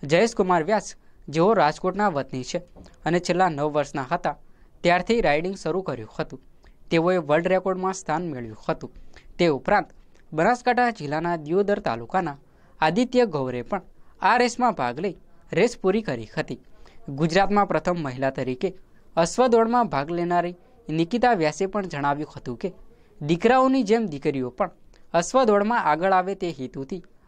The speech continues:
આ અશ્વદોડમાં અમે ભાગ લીધો હતો. આમ સૌથી નાની ઉંમરે આ યુવકોએ અશ્વદોડમાં ભાગ લઈ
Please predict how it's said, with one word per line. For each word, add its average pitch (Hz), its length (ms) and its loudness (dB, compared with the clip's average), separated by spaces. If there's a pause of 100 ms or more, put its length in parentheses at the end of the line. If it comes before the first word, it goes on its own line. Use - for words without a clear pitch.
આ 196 80 2
અશ્વદોડમાં 214 760 0
અમે 170 160 0
ભાગ 165 380 0
લીધો - 180 -16 (120)
હતો. 151 200 -6 (500)
આમ 175 140 2
સૌથી 175 340 -2
નાની 143 320 -4
ઉંમરે 190 400 -2
આ 160 120 0
યુવકોએ 139 600 -2 (500)
અશ્વદોડમાં 233 640 2
ભાગ 120 260 -8
લઈ 180 160 -6